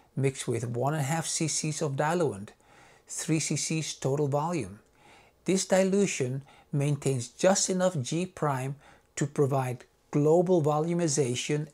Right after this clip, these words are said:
and lift around twenty-seven pascals. This ratio is associated with the highest amount of biostimulation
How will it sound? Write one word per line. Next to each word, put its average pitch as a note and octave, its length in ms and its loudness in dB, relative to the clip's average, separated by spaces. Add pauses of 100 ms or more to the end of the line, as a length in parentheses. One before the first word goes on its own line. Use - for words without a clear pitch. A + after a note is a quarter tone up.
and F#3+ 300 -2
lift D3 440 0 (520)
around B2+ 300 -2
twenty-seven D3 560 -4
pascals. - 800 -4 (840)
This F#3 300 2
ratio D3+ 800 2
is D3+ 160 -2
associated D3+ 880 0
with C3 200 -4
the B2+ 120 -4
highest E3+ 600 -2
amount C#3 460 -2
of A#2+ 240 -6
biostimulation C#3+ 1400 -2